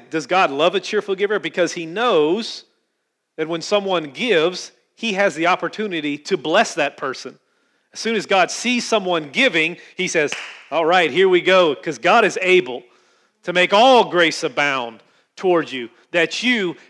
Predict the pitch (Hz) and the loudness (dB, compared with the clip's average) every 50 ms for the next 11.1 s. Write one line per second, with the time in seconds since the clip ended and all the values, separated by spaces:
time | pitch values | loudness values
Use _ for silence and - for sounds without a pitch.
0 | _ - - - - 233 247 247 262 262 269 269 262 254 247 254 247 226 - - | _ -14 -10 -8 -2 2 4 6 6 6 6 6 6 6 6 4 2 -2 -6 -2
1 | - 202 208 202 190 196 180 185 196 208 226 233 226 208 - - - 180 - - | 2 2 2 2 2 -2 -4 -2 0 2 4 4 4 4 2 0 -4 -6 -2 -2
2 | 185 170 - 156 147 - 175 175 214 226 254 269 269 247 247 277 294 294 269 - | -2 -2 -2 -4 -8 -6 -6 -6 -4 -4 -4 -2 0 2 4 6 6 6 4 4
3 | - - 185 165 147 135 120 117 - - - - - _ _ _ _ _ _ _ | 2 0 0 0 0 -4 -6 -10 -14 -16 -16 -16 -20 _ _ _ _ _ _ _
4 | _ _ _ _ _ _ _ _ _ _ _ _ _ _ _ _ _ - 143 151 | _ _ _ _ _ _ _ _ _ _ _ _ _ _ _ _ _ -8 -6 -4
5 | 156 151 165 156 143 147 135 123 110 156 175 180 147 131 120 127 - - - 127 | 0 0 0 0 0 -4 -8 -6 -4 -4 -4 -4 -4 -8 -12 -12 -14 -14 -12 -12
6 | 127 - 131 131 127 143 139 135 139 131 _ _ _ 113 110 117 123 123 117 117 | -10 -10 -10 -10 -8 -8 -8 -8 -10 -12 _ _ _ -16 -14 -10 -10 -10 -10 -10
7 | 120 _ _ _ _ _ _ _ _ _ 113 113 120 110 107 - _ _ _ _ | -14 _ _ _ _ _ _ _ _ _ -16 -14 -12 -12 -14 -16 _ _ _ _
8 | _ _ _ _ _ _ _ _ _ _ _ _ _ _ _ _ _ - 131 - | _ _ _ _ _ _ _ _ _ _ _ _ _ _ _ _ _ -14 -8 -4
9 | 175 160 135 131 139 147 135 135 135 165 208 233 226 175 143 156 156 143 131 131 | -4 -4 -2 -4 -6 -8 -8 -8 -6 -6 -6 -6 -6 -6 -4 -2 -2 -2 -2 -2
10 | 127 131 143 180 180 - - 196 190 185 185 - - 196 208 208 208 220 220 - | -6 -8 -10 -10 -10 -8 -4 -2 -2 -2 -4 -6 -8 -8 -6 -6 -6 -6 -6 -8
11 | - | -12